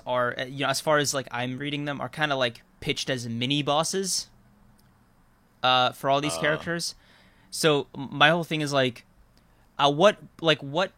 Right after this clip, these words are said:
Speaker 1: kind of thing is motivating them to be like, "Not only are we gonna survive this, but, you know, we're gonna fucking kill Kenjaku"? <laughs>
Speaker 2: Sure,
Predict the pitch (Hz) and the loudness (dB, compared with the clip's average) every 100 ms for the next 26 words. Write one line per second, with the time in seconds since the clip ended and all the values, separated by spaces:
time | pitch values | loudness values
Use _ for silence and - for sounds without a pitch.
0 | _ - 180 175 143 - 151 139 131 120 | _ -2 -2 0 -4 -6 -4 -2 -4 -4
1 | 120 123 127 127 123 120 120 117 117 117 | -4 -2 -2 0 0 0 -4 -6 -8 -8
2 | 117 113 113 113 120 139 127 120 127 120 | -4 -4 -4 -6 -4 -2 -2 -2 -6 -6
3 | 113 - 120 131 160 160 175 185 - - | -8 -10 -4 0 0 0 -6 -6 -6 -8
4 | - - - 120 139 120 113 - 135 117 | -16 -18 -16 -6 -2 0 -2 -6 -6 -6
5 | 107 139 139 120 - - 131 - 92 - | -6 -4 -2 -4 -6 -4 -4 -4 -18 -14
6 | - 147 139 - 151 147 107 - - - | -6 -4 -4 -6 -6 -4 -4 -6 -16 -16
7 | 147 - - - _ _ _ _ _ _ | -12 -12 -14 -20 _ _ _ _ _ _
8 | _ _ - - - - - - 131 151 | _ _ -12 -12 -12 -18 -16 -8 -6 -8